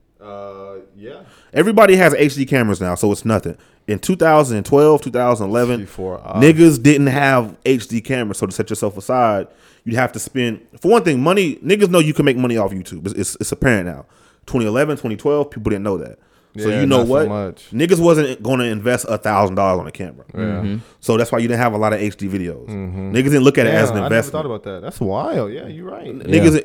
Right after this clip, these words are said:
Speaker 2: it wasn't an investment. It was just like,
Speaker 1: Mm-hmm.
Speaker 2: "Oh, this is a hobby."
Speaker 1: Yeah.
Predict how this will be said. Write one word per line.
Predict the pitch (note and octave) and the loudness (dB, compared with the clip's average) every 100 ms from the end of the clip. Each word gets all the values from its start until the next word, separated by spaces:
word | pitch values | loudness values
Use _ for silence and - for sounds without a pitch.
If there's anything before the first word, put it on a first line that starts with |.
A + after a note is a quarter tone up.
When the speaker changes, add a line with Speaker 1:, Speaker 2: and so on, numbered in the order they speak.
| C3+ | 4
Speaker 2:
it | |
wasn't | C#3 D3+ | 4 4
an | C#3 | 0
investment. | A#2+ C#3 - G#2 | 0 -2 -2 -2
It | A#2 | 0
was | A#2 A2 | 0 0
just | G#2+ A2+ | -2 -2
like, | G2+ F#2+ | -2 0
Speaker 1:
Mm-hmm. | |
Speaker 2:
"Oh, | G#2+ | -2
this | G#2 G#2 | -2 -4
is | |
a | F2+ | -4
hobby." | G2 F2+ - - | -4 -4 -8 -20
Speaker 1:
Yeah. | A2 C3+ C#3 | -14 -10 -10